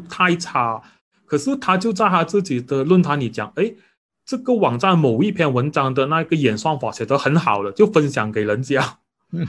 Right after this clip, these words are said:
Speaker 1: 我觉得这是让我很意外的，也造就了，呃，一个信念跟我讲，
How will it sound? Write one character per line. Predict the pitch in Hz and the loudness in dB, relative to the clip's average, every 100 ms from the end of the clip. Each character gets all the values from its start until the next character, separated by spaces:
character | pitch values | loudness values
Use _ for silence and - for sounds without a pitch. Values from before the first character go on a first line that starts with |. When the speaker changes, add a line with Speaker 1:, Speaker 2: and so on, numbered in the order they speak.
| - 135 | -8 -2
Speaker 1:
我 | 190 | 0
觉 | |
得 | 220 | 0
这 | - | -6
是 | 254 269 | -6 0
让 | 269 254 | 4 6
我 | 160 | 4
很 | 123 139 120 | 4 -2 0
意 | 180 | 4
外 | 202 180 170 143 | 4 4 4 2
的， | 113 | -2
也 | 127 135 127 - _ _ _ _ - | -2 -2 -2 -8 _ _ _ _ -12
造 | - 220 | -2 0
就 | 220 214 | 2 4
了， | 185 156 139 | 6 4 2
呃， | 117 117 | 0 -2
一 | 190 | 0
个 | 185 | -2
信 | 185 180 | 2 4
念 | 180 170 | 4 4
跟 | 147 120 | 2 2
我 | 110 | -4
讲， | 110 | -6